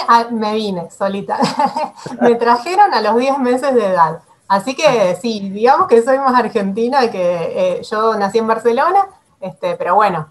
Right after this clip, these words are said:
Speaker 1: digamos que soy como más argentina que, que española, pero en realidad, eh,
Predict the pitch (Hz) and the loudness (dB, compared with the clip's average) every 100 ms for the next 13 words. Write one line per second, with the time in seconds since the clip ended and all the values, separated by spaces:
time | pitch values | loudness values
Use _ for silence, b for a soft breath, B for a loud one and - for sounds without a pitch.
0 | - 175 190 220 196 196 196 185 185 196 | -12 -8 -4 -4 -2 -4 0 0 2 2
1 | 233 226 202 190 208 214 185 175 - 190 | 0 -2 -4 -6 -2 -2 -2 -4 -6 -8
2 | 175 208 202 240 277 302 214 196 180 185 | 0 2 2 2 2 0 -2 -4 -4 0
3 | 220 262 285 b b b 208 185 175 175 | 2 2 0 b b b -10 -8 -8 -8